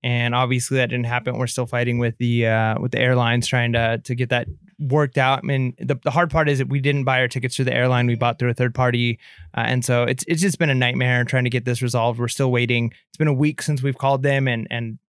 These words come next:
nothing yet. Um, we've, we've called it a few times since then. Um, so part of the hard part is we had planned to put our sto-, store on hold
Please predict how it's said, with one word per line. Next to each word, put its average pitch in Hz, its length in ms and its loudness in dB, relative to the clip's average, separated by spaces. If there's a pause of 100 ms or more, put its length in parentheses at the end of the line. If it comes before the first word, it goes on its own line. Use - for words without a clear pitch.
nothing 135 560 0
yet. 120 300 0 (100)
Um, 107 440 -6
we've, 127 180 -4
we've 127 180 -4
called 127 200 0
it 123 240 -4
a 120 60 -10
few 147 160 -4
times 135 260 -2
since 131 200 -4
then. 123 260 0 (400)
Um, 139 240 0
so 185 400 2 (400)
part 277 220 2
of - 20 -4
the 208 100 4
hard 160 200 2
part 147 160 4
is 131 120 2
we 147 120 2
had 185 120 2
planned 147 280 2
to 143 60 0
put 139 160 2
our 127 80 2
sto-, 131 360 0
store 139 260 2
on 120 120 2
hold 123 360 2